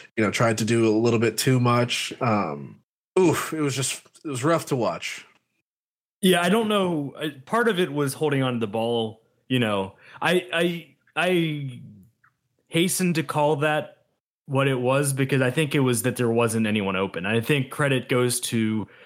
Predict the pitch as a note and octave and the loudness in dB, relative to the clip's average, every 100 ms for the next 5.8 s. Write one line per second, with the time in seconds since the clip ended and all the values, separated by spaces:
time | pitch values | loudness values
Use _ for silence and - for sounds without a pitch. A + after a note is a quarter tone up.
0 | - - G#2+ C#3+ C3 B2+ A2+ A2+ G#2+ A2 | -12 -4 0 0 2 2 2 2 0 -4
1 | A#2+ A2+ A2 A2+ A2 G#2+ - _ - _ | -2 0 2 2 0 -2 -6 _ -20 _
2 | - A2 G2+ - A#2 C#3+ D#3 C#3+ B2+ B2 | -2 -2 -2 -4 0 2 2 0 0 -2
3 | G#2+ - _ _ - D#3 D#3+ D3 C3+ C#3 | -6 -18 _ _ -4 -2 0 -2 -2 -2
4 | B2 C3+ A#2+ A#2+ A2+ G#2+ A2 A2 B2+ A#2 | -4 -4 -4 -4 -4 -4 -6 -4 -2 -2
5 | A2 A#2+ A2+ A#2+ A#2 A2+ A2 | -2 -4 -2 0 2 0 -2